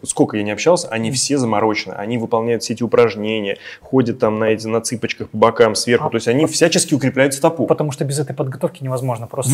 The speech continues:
Speaker 1: Вот,
Speaker 2: перенести это.
Speaker 1: получается, что оно как бы... Вот щас мы говорим об этом, мы
Speaker 2: Мгм.
Speaker 1: произнесли все вот эти пункты.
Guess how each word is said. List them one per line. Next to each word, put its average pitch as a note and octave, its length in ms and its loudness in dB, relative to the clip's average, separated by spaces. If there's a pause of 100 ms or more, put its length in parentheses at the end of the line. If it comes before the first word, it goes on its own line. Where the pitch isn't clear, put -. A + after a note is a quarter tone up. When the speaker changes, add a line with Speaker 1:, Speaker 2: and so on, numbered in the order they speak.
Speaker 1:
Вот, C3+ 160 4
Speaker 2:
перенести C#3 160 0
это. C#3 160 4
Speaker 1:
получается, D3 560 4
что A#2+ 320 2
оно C3+ 420 4 (220)
как A2+ 240 2
бы... A#2+ 200 2 (240)
Вот A#2+ 200 -6
щас - 400 6
мы A#2 120 -2
говорим B2+ 400 6
об B2 140 4
этом, G2 320 0 (140)
мы A2 140 -2
Speaker 2:
Мгм. G2 60 -6
Speaker 1:
произнесли A2+ 500 0
все - 180 -4
вот G2+ 100 -4
эти G2+ 160 -8
пункты. - 440 -4